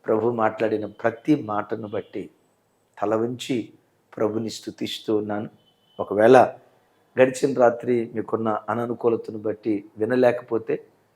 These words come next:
ఆ వర్తమానం తప్పకుండా వినండి. ఓ దివ్యమైన సందేశం. ఆ వర్తమానం ద్వారా మాట్లాడిన దేవునికే సమస్త ఘనత, మహిమ, ప్రభావాలు కలుగునుగాక. మంచిది.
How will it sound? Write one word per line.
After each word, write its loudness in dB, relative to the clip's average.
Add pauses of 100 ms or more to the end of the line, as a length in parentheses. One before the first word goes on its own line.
(280)
ఆ 2
వర్తమానం 0 (220)
తప్పకుండా 0
వినండి. -4 (420)
ఓ -6
దివ్యమైన 2
సందేశం. -6 (1200)
ఆ 6
వర్తమానం 4
ద్వారా 4
మాట్లాడిన -2
దేవునికే 0 (140)
సమస్త -4
ఘనత, -6 (340)
మహిమ, -6 (220)
ప్రభావాలు -2 (240)
కలుగునుగాక. -6 (1000)
మంచిది. 0